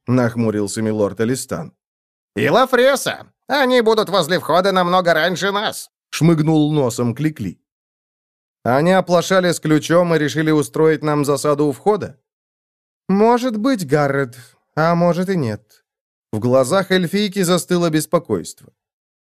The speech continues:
«Они могли рискнуть и попытаться взять самый сладкий кусок». «Рог?» «Да. Если ты кому-нибудь расскажешь про наш разговор, я найду тебя», обратилась эльфийка к Флини.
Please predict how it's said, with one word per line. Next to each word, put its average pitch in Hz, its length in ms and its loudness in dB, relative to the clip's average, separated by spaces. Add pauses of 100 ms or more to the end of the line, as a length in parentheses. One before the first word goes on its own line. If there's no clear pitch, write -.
(180)
«Они 185 280 2
могли 185 340 0
рискнуть 180 520 -2
и 185 40 0
попытаться 160 600 -2
взять 143 340 0
самый 156 300 -2
сладкий 160 400 -4
кусок». 120 560 -8 (580)
«Рог?» 120 560 0 (800)
«Да. 170 480 0 (560)
Если 196 340 4
ты 196 180 -2
кому-нибудь 190 480 0
расскажешь 180 500 0
про 180 160 2
наш 170 200 -2
разговор, 170 480 0
я 147 160 0
найду 147 300 -2
тебя», 104 340 -8 (280)
обратилась 120 640 0
эльфийка 110 420 -2
к - 80 -14
Флини. 90 440 -6